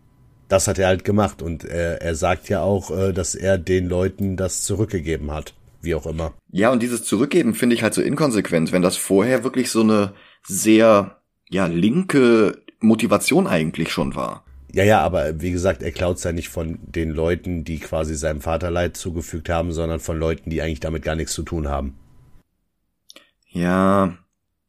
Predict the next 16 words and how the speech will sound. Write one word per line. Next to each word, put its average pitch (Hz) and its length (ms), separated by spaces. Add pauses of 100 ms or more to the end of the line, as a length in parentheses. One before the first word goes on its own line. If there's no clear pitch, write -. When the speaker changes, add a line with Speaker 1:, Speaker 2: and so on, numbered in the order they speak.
(300)
Speaker 2:
Ich - 140
finde 135 160
aber 117 120
dadurch, 107 340
dass - 240
er 127 280
eben 113 320
alle, 113 200
die 117 100
reicher 104 400
sind, 107 280
als 98 380
eine 101 280
große 92 320
Schublade 85 480
sieht, 87 400